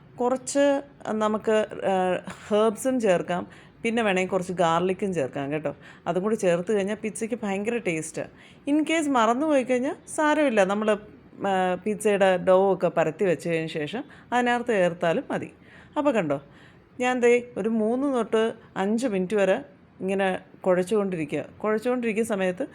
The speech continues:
നമ്മൾ പതുക്കെ പതുക്കെ നമുക്ക് വിചാരിക്കുന്ന കൺസിസ്റ്റൻസിയിൽ എത്തും. വെള്ളം ഞാൻ മൊത്തം ചേർത്തിട്ടില്ല കണ്ടോ, ഇത്രയും ബാക്കിയുണ്ട്. അപ്പോൾ ഇരുന്നൂറ്റമ്പത് എം എൽ ഞാൻ മൊത്തം ചേർത്തിട്ടില്ല. കണ്ടോ, കയ്യിലെന്നാലും കുറേശ്ശെ ഒട്ടിപ്പിടിക്കുന്നുണ്ട്. ആ, അങ്ങനെ ഒട്ടിപ്പിടിക്കുകയാണെങ്കിൽ എന്താ നമ്മൾ ചെയ്യേണ്ടത്?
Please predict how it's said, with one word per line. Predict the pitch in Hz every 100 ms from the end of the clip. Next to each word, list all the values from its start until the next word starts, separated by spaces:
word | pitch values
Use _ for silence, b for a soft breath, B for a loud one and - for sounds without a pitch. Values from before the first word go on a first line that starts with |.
| B B 254
നമ്മൾ | 254 254
പതുക്കെ | 233 190 240
പതുക്കെ | 226 196 220
നമുക്ക് | 220 202 214
വിചാരിക്കുന്ന | 202 190 190 196 202
കൺസിസ്റ്റൻസിയിൽ | 196 170 175 - 180 180 202
എത്തും. | 190 - 151 - - B B B B B 202
വെള്ളം | 214 240 254
ഞാൻ | 240 226
മൊത്തം | 208 240 233
ചേർത്തിട്ടില്ല | 214 208 202 190
കണ്ടോ, | 190 185
ഇത്രയും | 170 196 214 202
ബാക്കിയുണ്ട്. | 175 156 196 165 135 - B B B
അപ്പോൾ | 160 226
ഇരുന്നൂറ്റമ്പത് | 202 185 190 214 220 226 233 240 -
എം | 202 208
എൽ | 226 233
ഞാൻ | 233
മൊത്തം | 226 208 240 233
ചേർത്തിട്ടില്ല. | 208 202 226 190 160 220 - B B B
കണ്ടോ, | 214 160 - - 214
കയ്യിലെന്നാലും | 208 214 190 190 190 220
കുറേശ്ശെ | 214 175 170 175 175 233
ഒട്ടിപ്പിടിക്കുന്നുണ്ട്. | 185 175 180 180 175 170 147 - B B B B B 196
ആ, | 196 196 -
അങ്ങനെ | 208 247 294
ഒട്ടിപ്പിടിക്കുകയാണെങ്കിൽ | 214 180 214 202 202 196 190
എന്താ | 175 190
നമ്മൾ | 180 170
ചെയ്യേണ്ടത്? | 165 160 147 156